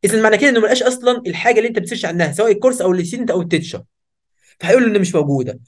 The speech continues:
طب لو رجع لي حاجه غير السالب واحد، معنى كده انه رجع لي الاندكس، معنى كده انه عمل ايه؟ سكسس اديت هناك زي ما اتكلمنا المره اللي فاتت. هنروح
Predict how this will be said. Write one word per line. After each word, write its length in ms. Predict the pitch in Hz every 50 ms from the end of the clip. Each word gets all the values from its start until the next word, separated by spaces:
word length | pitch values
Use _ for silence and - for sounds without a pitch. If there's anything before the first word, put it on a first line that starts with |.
| _ _ _
طب 120 | - 196
لو 140 | 196 214 208
رجع 200 | 214 208 214 -
لي 80 | 269 233
حاجه 140 | 233 262
غير 120 | 247 233 220
السالب 300 | 202 - - 240 226 190
واحد، 240 | 233 226 202 214 180
معنى 160 | 180 175 180
كده 160 | 180 247 247
انه 80 | 240 220
رجع 120 | 202 247
لي 80 | 240 233
الاندكس، 520 | - 247 269 277 311 277 240 - - 190
معنى 160 | 170 170 175
كده 120 | 185 226 220
انه 140 | 202 185
عمل 220 | 185 202 208 202 202
ايه؟ 140 | 202 208 190
سكسس 460 | - 190 170 - - - - - 247
اديت 260 | 247 254 262 247 - - - _ _ _ _ _ _ _ _ _ _ _ -
هناك 240 | 180 185 226 254
زي 200 | 254 175 220 226
ما 60 | 214 196
اتكلمنا 320 | - - 185 208 208 202
المره 520 | 185 180 196 208 202 196 202 202 196 - _ _ _ -
اللي 120 | 139 131
فاتت. 320 | 127 - 110 - - - _ _ _ _ _ _ _ _ _ _ _ _ _ _ _ _ _ _ _ _ _ -
هنروح 580 | 190 214 226 226 269 302 339 - - - _